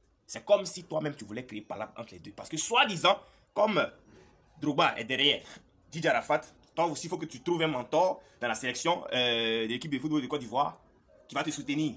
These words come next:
et tu te mets derrière Yaya. Et puis, écoutez ce qu'il a dit, il invente pas. Il sort hommage à Yaya Touré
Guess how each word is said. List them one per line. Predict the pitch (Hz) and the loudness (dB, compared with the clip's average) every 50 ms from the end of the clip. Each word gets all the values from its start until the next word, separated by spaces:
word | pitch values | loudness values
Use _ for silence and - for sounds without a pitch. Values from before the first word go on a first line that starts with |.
| - - | -10 -14
et | - - | -14 -12
tu | 151 | -8
te | - 147 | -6 -6
mets | 165 | -6
derrière | 147 135 139 143 143 131 | -4 -4 -4 -2 -2 -2
Yaya. | 127 117 104 - - - - - _ - | -2 -4 -6 -8 -12 -20 -20 -18 _ -4
Et | 170 - | -4 0
puis, | - 269 | 4 4
écoutez | 247 220 - 190 156 247 | 4 4 4 2 -2 -2
ce | - - | -2 0
qu'il | 208 190 | 0 0
a | 175 156 | 0 0
dit, | 165 190 | 0 0
il | 190 196 | 0 2
invente | 170 190 196 190 | 2 2 2 4
pas. | 220 214 180 - - _ _ _ _ _ _ _ _ _ _ _ _ _ _ _ _ - | 4 2 2 2 -4 _ _ _ _ _ _ _ _ _ _ _ _ _ _ _ _ -2
Il | 143 151 | 0 0
sort | - - 202 180 | 2 4 4 2
hommage | 151 156 170 175 156 | 4 4 4 2 4
à | 131 | 4
Yaya | 151 160 156 151 | 4 4 4 2
Touré | - 127 127 143 151 151 | 0 -4 -6 -6 -6 -6